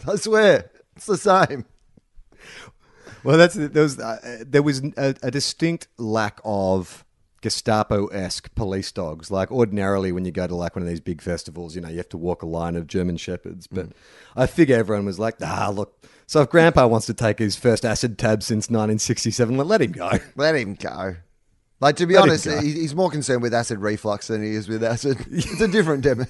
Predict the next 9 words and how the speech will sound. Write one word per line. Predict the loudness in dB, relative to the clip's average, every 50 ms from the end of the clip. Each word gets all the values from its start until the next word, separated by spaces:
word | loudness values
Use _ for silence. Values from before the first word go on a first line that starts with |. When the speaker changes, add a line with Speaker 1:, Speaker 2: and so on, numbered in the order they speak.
| -10
Speaker 2:
<laughs> | -6 2
Yeah. | 4 6
Speaker 1:
demographic. | 6 6 4 0 0 -2 -2 -6 -6 -8 -8 -10 -10 _ _ -20 -20 _ _ _ _ _ _ _ _ _ _ _ _ _ _ _ _ _ -20 -18 -18 -18 -18 -18 -20 -18 -18 -18 -12 -4 -2
Speaker 2:
It | 2
is | 2 2 0
great, | 0 2 4 4 4 4 4
though, | 4 4 4 2
seeing, | 2 2 2 2 2 2 2 0 0
like, | 2 2 2 0